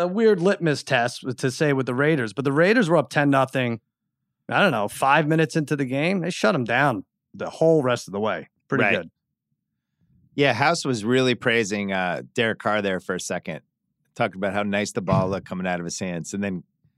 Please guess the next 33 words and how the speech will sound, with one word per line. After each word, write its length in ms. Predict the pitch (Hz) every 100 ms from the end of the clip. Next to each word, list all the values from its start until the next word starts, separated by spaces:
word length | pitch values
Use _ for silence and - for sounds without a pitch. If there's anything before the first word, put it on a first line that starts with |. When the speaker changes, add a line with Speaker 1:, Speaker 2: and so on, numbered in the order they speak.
| 214
Speaker 2:
we, 160 | - 151 147
we 160 | 156
Speaker 1:
<laughs> 0 |
Speaker 2:
quickly 380 | 151 185 170 170
moved 280 | 143 147 120
on 220 | 131 127
within 220 | 113 113
a 40 | 123
half 300 | 160 147 -
hour. 380 | 143 139 131 139 -
<laughs> 220 | 165 165 -
Derek 220 | 190 196
Carr 140 | 233
had 80 | 233
a 40 | 185
nice 240 | 190 190
moment 360 | 170 190 190 139
for 120 | 143
us, 160 | 123
though, 140 | - 120
in 80 | 123
the 80 |
living 240 | 135 196 170
room, 120 | 123
though. 100 | 107
We 60 | 127
were 60 | 226
like, 120 | 269
"Ah, 200 | 294 339
Derek 280 | 302 330 -
Carr, 260 | 330 302
he's 140 | 196 -
back." 380 | 208 190 139